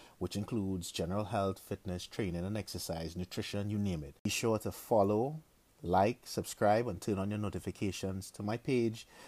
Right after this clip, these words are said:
so that you don't miss a single episode. If you guys can also send me topics you'd like me to get to or any information that you feel you might need, feel free to reach out to me on the various platforms and we can explore it in future episodes. Hey guys, welcome back to Titan's Tips.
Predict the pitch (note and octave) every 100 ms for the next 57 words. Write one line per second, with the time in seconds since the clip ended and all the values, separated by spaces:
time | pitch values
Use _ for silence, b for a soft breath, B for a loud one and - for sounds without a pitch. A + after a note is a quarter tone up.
0 | B A2 G2 F2+ G2+ F#2+ F#2+ G#2 - G#2+
1 | E2+ F2 - F2 - D#2 F2 B B B
2 | - A#2 A2+ G#2+ G#2 - G#2+ F2+ G2 -
3 | G#2+ F#2+ - G#2 - G2 A2 G2+ F#2 G2
4 | F#2+ G2 G#2 - C3 G2+ E2 F#2 F2 -
5 | F#2 E2+ G2 F#2+ - - G2+ F#2+ F#2 F#2
6 | G2+ A#2+ A#2+ - G2 - G#2 G2+ F#2+ G2+
7 | F#2+ G#2+ G#2+ A#2+ C#3 F2+ F2+ F#2 E2 E2+
8 | - F#2 - G2+ A2+ C#3+ - - - F#2
9 | F2 - G#2 G2+ - A#2+ F#2+ D#2 - F#2+
10 | E2+ E2 D#2 - - - G2 F#2 E2 -
11 | - D2 D2 - - - A2+ C3 G#2 F2
12 | A#2+ C3 - - - G#2+ F#2+ F2 F2 -
13 | - - F2 E2+ - F#2 - - -